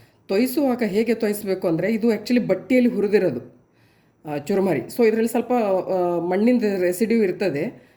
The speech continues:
ಅದು ನೀರಲ್ಲಿ ತೊಯ್ದಾಗ ಅದು ಕೆಳಗಡೆ ಉಳಿತದೆ, ಕ್ಲೀನಾಗಿ ಇದು ಮಂಡಕ್ಕೆಲ್ಲ ಕ್ಲೀನ್ ಆಗ್ತದೆ.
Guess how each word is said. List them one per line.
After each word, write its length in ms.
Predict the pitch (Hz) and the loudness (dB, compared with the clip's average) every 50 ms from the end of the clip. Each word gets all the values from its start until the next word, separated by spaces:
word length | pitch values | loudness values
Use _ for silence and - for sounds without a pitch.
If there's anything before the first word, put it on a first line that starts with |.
| _ - 190 | _ -6 -4
ಅದು 100 | 190 180 | -2 0
ನೀರಲ್ಲಿ 380 | 196 220 254 247 233 233 226 | 2 2 2 2 2 2 0
ತೊಯ್ದಾಗ 440 | 226 - 208 202 196 202 196 202 262 285 262 | 0 -2 -4 -2 -2 -4 -4 -4 -2 -4 -2
ಅದು 120 | 226 247 | -2 -2
ಕೆಳಗಡೆ 340 | 247 220 185 185 196 214 220 | -2 0 0 2 2 2 2
ಉಳಿತದೆ, 400 | 208 190 214 - - 151 131 131 | 2 2 -2 -2 -2 -4 -4 -4
ಕ್ಲೀನಾಗಿ 760 | - - - 202 214 220 214 208 208 202 214 277 320 330 - | -8 -8 -4 2 2 2 2 2 -2 -4 -6 -8 -10 -8 -6
ಇದು 420 | - 190 180 180 175 170 165 165 165 | -6 -4 -2 0 0 0 0 0 0
ಮಂಡಕ್ಕೆಲ್ಲ 540 | 160 165 180 180 175 185 - - 196 196 208 | 0 -2 0 0 0 -2 -2 -2 -2 -4 -4
ಕ್ಲೀನ್ 340 | 202 - 214 196 196 190 | -4 -2 -2 0 2 0
ಆಗ್ತದೆ. 440 | 170 - - - 127 123 - - - | 0 -2 -4 -8 -10 -10 -10 -14 -20